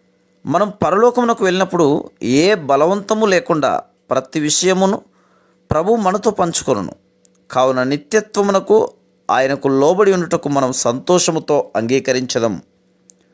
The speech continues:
నీవు ప్రభువునకు చెందిన వ్యక్తిగా ఉండవలనని ప్రభు ఎందుకు కోరుచున్నాడో ఇప్పుడు నీవు గ్రహించగలిగితివా?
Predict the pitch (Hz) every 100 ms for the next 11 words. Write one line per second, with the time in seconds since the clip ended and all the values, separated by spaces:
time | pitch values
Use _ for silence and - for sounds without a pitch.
0 | _ _ _ _ _ - 185 214 190 180
1 | 220 254 247 - 214 214 190 175 - 196
2 | 185 180 - _ - 135 156 165 160 160
3 | 156 - - 123 135 139 175 - 175 151
4 | 165 151 143 135 - - 117 127 123 117
5 | 104 110 131 143 131 131 131 135 165